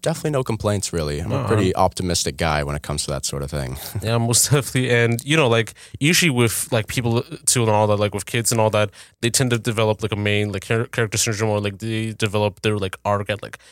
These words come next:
Speaker 2: certain points and all that, like, in their life, i-, in a sense. So for you, what were you like as, like, a kid to, like, a young adulthood and all that?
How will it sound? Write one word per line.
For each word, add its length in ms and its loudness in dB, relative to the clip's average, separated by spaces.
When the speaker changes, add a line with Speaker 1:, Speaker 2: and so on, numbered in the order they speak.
Speaker 2:
certain 280 0
points 400 2
and 120 0
all 120 4
that, 160 2
like, 100 -2
in 80 0
their 80 4
life, 420 0
i-, 220 0
in 100 4
a 40 4
sense. 300 2
So 420 4
for 120 0
you, 240 4
what 220 2
were 60 0
you 300 4
like 400 2
as, 200 2
like, 360 -2
a 60 -6
kid 560 -2
to, 200 2
like, 180 -2
a 40 -2
young 200 0
adulthood 380 0
and 80 -6
all 100 -6
that? 200 -8